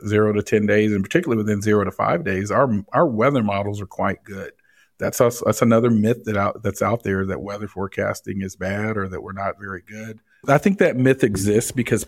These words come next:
people only remember the days where there was the occasional mist and it impacted them in some way.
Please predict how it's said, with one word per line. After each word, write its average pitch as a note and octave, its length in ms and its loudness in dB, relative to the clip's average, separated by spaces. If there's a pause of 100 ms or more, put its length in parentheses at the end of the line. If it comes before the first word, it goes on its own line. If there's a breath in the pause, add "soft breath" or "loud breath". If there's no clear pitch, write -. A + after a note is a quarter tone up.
people F3+ 360 2
only C3+ 200 4
remember A2+ 520 4
the A2+ 140 -2
days G#2 720 -2 (300)
where G#2+ 200 0
there G#2 140 4
was G#2+ 240 2
the A2 120 0
occasional A2 480 2
mist G2+ 400 0
and G2+ 100 -4
it E2+ 220 -10 (180)
impacted - 600 -12
them F2+ 140 -14
in F2+ 60 -20
some F2+ 240 -10
way. F2+ 200 -8